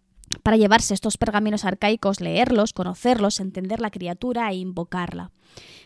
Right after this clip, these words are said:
Y esta forma de invocación es superinteresante porque aunque parte del nombre, o sea, partes del nombre de la criatura para llamarla, pero, eh, lo que sucede es que la maga, en este caso Sibel,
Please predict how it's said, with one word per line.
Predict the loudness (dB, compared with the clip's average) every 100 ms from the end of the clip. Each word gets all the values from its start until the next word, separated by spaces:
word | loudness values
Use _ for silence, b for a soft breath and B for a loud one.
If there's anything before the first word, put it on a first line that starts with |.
| B
Y | -8
esta | -4 -4
forma | 0 0 0
de |
invocación | 0 -2 -4 -8 -6 -4 -2 -4 -8 _
es | -10 -10 -12
superinteresante | -12 -8 -4 -2 -4 -6 -2 -2 -2 -4
porque | -6 -6
aunque | -6 -4 -6
parte | -4 -4 -4
del | -2 0
nombre, | 2 2 0 -4 -8 _
o | -6
sea, | -6 -6 -14 -20 _ -8
partes | -6 0
del | 2
nombre | 2 2
de | 0
la | -2
criatura | -2 -2 2 0
para | 0 -2
llamarla, | -2 0 0 0 -4 _ b b b b b b -2
pero, | 2 2 2 0
eh, | 0
lo | 0
que | 0
sucede | -2 -2 0 0
es | -2
que | -2 -2 -2 -4
la | -4
maga, | 0 0 0 -4 -6
en | -10
este | -8 -6
caso | -4 -4 -4
Sibel, | -2 -2 -2 -4